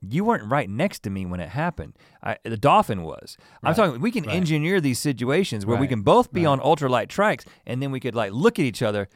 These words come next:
Speaker 1: make eye contact, and we need a, like, a, we need a symbol or, like, a extra big thumbs up or something. It means something, like, when it, it's like, ting! In fact, that's part of the series. When we, achievement is unlocked, there's, like, a symbol and a sound that we put in, in post when we,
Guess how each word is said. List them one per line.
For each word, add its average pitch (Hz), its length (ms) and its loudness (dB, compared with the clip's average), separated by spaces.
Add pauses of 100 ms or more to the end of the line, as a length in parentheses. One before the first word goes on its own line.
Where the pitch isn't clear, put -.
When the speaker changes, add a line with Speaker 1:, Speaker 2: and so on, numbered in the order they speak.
(120)
Speaker 1:
make 156 220 -2
eye 170 160 2
contact, 113 560 -4
and 101 140 -8
we 175 80 -4
need 294 120 -6
a, - 140 -10
like, 135 160 -4
a, 98 140 -8 (140)
we 131 100 -8
need 165 120 -6
a 104 40 -10
symbol 190 680 -4 (240)
or, 101 300 -4
like, 104 160 -10
a 90 120 -10 (240)
extra 151 300 -4
big 135 320 -6
thumbs 143 340 -2
up 143 240 0
or 127 60 -10
something. 151 340 -8 (220)
It - 40 -12
means 175 180 -2
something, 214 560 0
like, 113 160 -2
when 113 140 -2
it, 107 140 -8 (240)
it's - 120 -8
like, 143 160 -4 (160)
ting! 466 480 4 (340)
In 165 160 -6
fact, - 180 4
that's 180 160 2
part 175 180 4
of 123 40 0
the 101 80 -6
series. 170 480 -2 (160)
When 196 380 2
we, 240 100 -4 (160)
achievement 185 580 -2
is 127 140 -4
unlocked, 123 520 0
there's, 117 160 -8
like, 117 160 -4
a 95 80 -6
symbol 226 500 2
and 120 100 -2
a 104 40 -6
sound 165 500 -2
that 104 80 -6
we 95 60 -10
put 123 180 -4
in, 113 100 -4
in 95 80 -10
post 135 380 -4 (260)
when 127 240 0
we, 113 280 -2